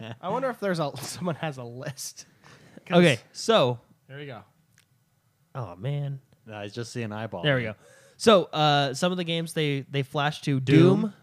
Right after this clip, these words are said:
Speaker 3: Mirror's Edge, Dark Souls three, Battleborn, which would be interesting. Uh, keep an eye on that one. The Division and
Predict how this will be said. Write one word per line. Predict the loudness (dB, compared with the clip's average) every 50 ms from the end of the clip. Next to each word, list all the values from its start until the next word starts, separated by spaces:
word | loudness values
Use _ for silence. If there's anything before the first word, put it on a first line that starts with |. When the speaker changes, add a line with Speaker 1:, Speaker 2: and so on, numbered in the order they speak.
| _ -8
Speaker 3:
Mirror's | -2 0 2 2 2 2 2 2
Edge, | 0 0 0 -2 -2 -2
Dark | -2 0 0 -2
Souls | -2 -6 -6 -6 -6
three, | -4 -2 -2 -2
Battleborn, | 0 0 0 0 0 0 -2 -2 -2 -2 -2 -2 -2 -4 -8 -6
which | -6 -6 -6 -6
would | -8 -8
be | -8 -8 -10
interesting. | -10 -10 -12 -12 -10 -8 -8 -6 -6 -8 -10 _ _ _ _ _ _ _ _ _ _ _ _ _
Uh, | -14 -12 -12 -12 -10
keep | -12 -12 -12 -10
an | -10
eye | -10 -10 -10
on | -10 -10 -10
that | -10 -12 -10
one. | -10 -10
The | -10 -8
Division | -8 -2 0 0 2 2 2 0 0 0 -2 -6 -10 -16 -20 -20 -20 _ _
and | -6 -2 -2 -2 -2